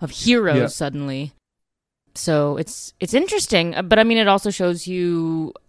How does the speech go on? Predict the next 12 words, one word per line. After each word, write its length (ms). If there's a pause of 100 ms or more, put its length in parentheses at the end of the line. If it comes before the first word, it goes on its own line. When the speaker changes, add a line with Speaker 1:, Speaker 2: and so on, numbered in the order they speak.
Speaker 1:
how 680
sort 180
of 120
migration 640
worked 340
in 80
the 100
ancient 300
world 560
and 140
how 480 (500)
people, 420